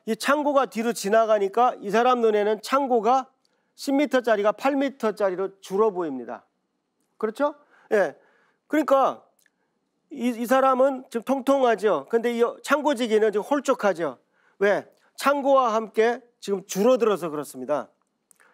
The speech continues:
자, 그런데 여기서 이 B라는 사람이 이런 주장을 합니다. "내가 분명히 이 창을 한번 가뒀었다. 여-, 여기 앞문과 뒷문을 갖고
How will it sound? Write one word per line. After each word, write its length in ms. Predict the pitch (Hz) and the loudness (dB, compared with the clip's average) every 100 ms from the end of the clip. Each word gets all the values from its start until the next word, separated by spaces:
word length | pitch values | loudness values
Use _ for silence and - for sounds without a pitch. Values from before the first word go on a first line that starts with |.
| _ _ _ _ | _ _ _ _
자, 160 | - 254 | -2 0
그런데 400 | 269 277 262 190 | 0 2 2 2
여기서 580 | 247 262 233 240 120 - _ _ _ _ _ _ _ _ - | 0 0 0 0 -2 -10 _ _ _ _ _ _ _ _ -8
이 100 | 214 | -8
B라는 480 | - 196 254 285 269 | -4 0 2 2 0
사람이 560 | 226 208 190 220 147 107 _ | 0 0 2 0 -2 -6 _
이런 300 | - 220 254 | -6 -2 -2
주장을 380 | 180 190 226 196 | -2 -2 0 0
합니다. 480 | 180 170 151 143 101 _ _ _ _ _ _ _ _ _ _ _ | -4 -2 -2 -2 -4 _ _ _ _ _ _ _ _ _ _ _
"내가 300 | 170 233 269 | 2 2 2
분명히 840 | - 165 247 277 262 254 180 117 _ _ _ _ _ _ _ - | -2 -2 4 4 2 0 -2 -4 _ _ _ _ _ _ _ -4
이 220 | 220 226 | -2 -2
창을 640 | - 294 294 277 165 107 _ _ | 0 0 2 0 -2 -6 _ _
한번 280 | - 254 233 | -4 -2 -4
가뒀었다. 920 | - 185 233 - 208 - 165 165 - _ _ _ _ _ - | -4 -4 -2 -2 -4 -2 -2 -2 -6 _ _ _ _ _ -4
여-, 200 | 220 202 | -2 0
여기 220 | 196 233 254 | 0 0 0
앞문과 580 | - 190 254 277 262 | 2 2 2 2 0
뒷문을 460 | - 214 247 269 254 | 0 -2 0 2 2
갖고 460 | 233 233 254 269 | 0 0 -2 -2